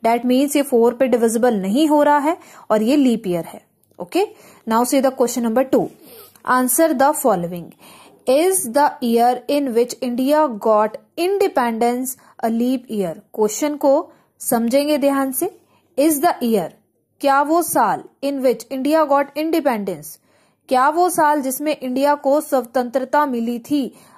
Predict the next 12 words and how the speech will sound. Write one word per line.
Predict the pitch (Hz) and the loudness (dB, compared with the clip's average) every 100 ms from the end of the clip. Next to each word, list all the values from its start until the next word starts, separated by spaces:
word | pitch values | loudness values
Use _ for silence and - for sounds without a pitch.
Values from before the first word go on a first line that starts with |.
| - | -2
a | 254 | 0
leap | 247 254 254 | 2 0 0
year, | 277 277 190 | 0 2 2
वो | 202 240 | 0 0
लीप | 247 262 262 | 0 -4 0
ईयर | 269 | 0
है? | 254 302 339 202 - _ _ _ _ _ _ _ _ - | 0 0 -2 -4 -12 _ _ _ _ _ _ _ _ -12
ठीक | 220 | -4
है, | 381 302 - - 214 | -2 -2 -6 -6 -2
आपको | 226 302 | 0 0
पता | 294 277 320 | 0 2 2
है | 320 320 - | 0 -2 -12